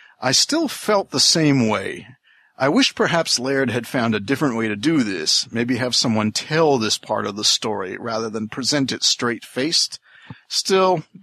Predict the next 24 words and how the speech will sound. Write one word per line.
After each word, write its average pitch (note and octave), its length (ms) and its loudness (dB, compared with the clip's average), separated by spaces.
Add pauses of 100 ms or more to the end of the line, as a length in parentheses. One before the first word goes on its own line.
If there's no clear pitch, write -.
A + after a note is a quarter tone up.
(120)
spilt - 480 0
milk. A2 380 -2 (420)
Past A#3+ 460 2
that, D3+ 520 2 (220)
we C#3+ 180 2
quickly A3+ 380 2
get C#3 300 2
into A#2 240 -2
some A2 300 2
eerie F#3 440 2
events A#2+ 460 2
in A2 200 2
Mexico G#2+ 720 -2
that B2+ 160 -2
deliver C#3+ 500 -2
the F#2+ 100 -8
creepy A2+ 380 -6
goods, G2+ 540 -2 (320)
with C#3 260 2
all G#3 280 4
Barron's E3 500 2
trademarks A2+ 720 0
in A2 160 0
place. - 640 0